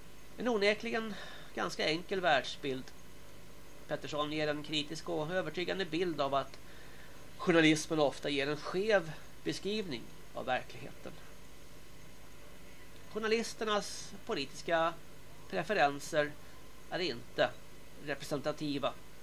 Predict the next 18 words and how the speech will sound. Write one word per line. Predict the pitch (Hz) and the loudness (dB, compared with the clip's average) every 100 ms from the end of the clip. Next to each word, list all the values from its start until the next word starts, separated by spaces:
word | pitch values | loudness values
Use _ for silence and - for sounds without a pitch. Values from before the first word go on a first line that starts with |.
| - | -8
för | - | -8
det | |
svenska | 113 151 120 - - | 0 2 2 -2 -6
folket. | 127 131 123 - - - - - - - - - - - - - - - - - - - - - - | -2 -4 -4 -8 -10 -10 -10 -8 -10 -10 -10 -10 -10 -10 -8 -8 -8 -8 -8 -8 -8 -8 -10 -8 0
Sedan, | 202 226 | 6 6
eh, | 226 220 - - - | 8 6 4 -6 -8
nittonhundraåttio | 226 214 214 196 - - 202 | -6 2 6 6 4 2 2
har | 196 190 185 | 4 2 2
forskare | 190 151 - - 147 147 160 - - | 2 2 2 2 4 4 2 -8 -4
vid | 147 | 0
Göteborgs | 147 147 139 127 127 | 0 -2 -2 -2 -2
universitet | 139 143 143 143 135 107 - - - - - - - - - | -4 -2 0 -2 -2 -4 -6 -10 -10 -10 -10 -10 -10 -10 -4
utfört | 139 - - 123 110 - - 135 | -2 -2 -2 -4 -4 -8 -8 -8
opinionsundersökningar | - 156 135 120 127 131 190 170 - 120 98 - - - - - - - | -4 -2 -2 -2 -2 0 2 2 0 -6 -6 -8 -10 -10 -10 -10 -10 -8
av | 113 | -6
den | 113 104 | -6 -4
svenska | - 135 107 - 117 101 - | 0 0 0 -4 -4 -6 -10
journalistkåren. | - 123 123 120 - 147 123 120 | -10 -6 -6 -6 -4 -2 0 0